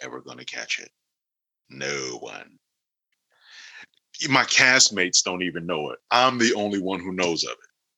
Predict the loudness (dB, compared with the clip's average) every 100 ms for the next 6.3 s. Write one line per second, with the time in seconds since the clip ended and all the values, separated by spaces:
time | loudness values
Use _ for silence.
0 | _ 2 2 4 2 2 -2 -2 -4 -4
1 | -6 -6 -8 -10 -14 _ _ _ _ _
2 | _ _ -14 2 4 6 6 4 2 2
3 | 2 4 2 2 -2 _ _ _ _ _
4 | _ _ _ _ _ _ 0 4 4 4
5 | 2 0 0 0 -4 -6 -4 -2 -4 -2
6 | 2 4 2